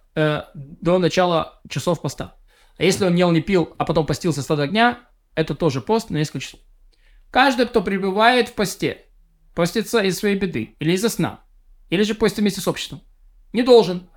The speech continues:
предаваться наслаждению, вести себя легкомысленно, пребывать в радости, в сердечной веселости, но должен треву-, тревожиться и скорбить, как сказано, что жалуется человек живущий. Пусть жалуется муж на свои собственные грехи. Разрешено попробовать кушанье ещё до четверга,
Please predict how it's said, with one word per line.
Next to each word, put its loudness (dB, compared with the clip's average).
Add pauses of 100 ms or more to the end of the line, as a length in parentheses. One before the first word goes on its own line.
(160)
предаваться -2
наслаждению, -2
вести -8
себя 2
легкомысленно, 0
пребывать -4
в -2
радости, 0
в -14
сердечной -2
веселости, -2 (420)
но -10
должен 0
треву-, 0
тревожиться -2
и 0
скорбить, -4
как -6
сказано, -2 (360)
что 2
жалуется 4
человек 0
живущий. -6 (300)
Пусть -2
жалуется 4
муж 0
на 0
свои 0
собственные -2
грехи. -6 (280)
Разрешено 0
попробовать -2
кушанье -2 (120)
ещё -4
до 2
четверга, 0